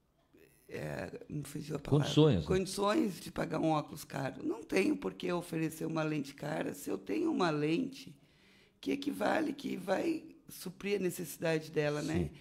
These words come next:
Speaker 1: E com preço bem acessível. Quatrocentos e noventa reais, uma lente multifocal com um antirreflexo, que é um tratamento bom,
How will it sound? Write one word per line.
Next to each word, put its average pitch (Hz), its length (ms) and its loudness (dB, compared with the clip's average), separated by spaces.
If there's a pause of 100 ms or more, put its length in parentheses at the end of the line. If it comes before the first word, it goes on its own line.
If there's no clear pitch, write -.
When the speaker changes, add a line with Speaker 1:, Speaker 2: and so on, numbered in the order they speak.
(280)
Speaker 1:
E - 140 -2
com 247 180 2
preço - 480 2
bem 190 520 6
acessível. 151 760 -6 (540)
Quatrocentos 208 840 0
e 208 60 4
noventa 185 480 2
reais, 160 680 2
uma 175 160 0
lente 165 340 -2
multifocal 180 1160 -4
com 202 320 0
um 190 60 2
antirreflexo, - 880 -6 (640)
que 190 240 0
é 185 100 4
um 208 140 2
tratamento 196 640 -2
bom, 185 480 0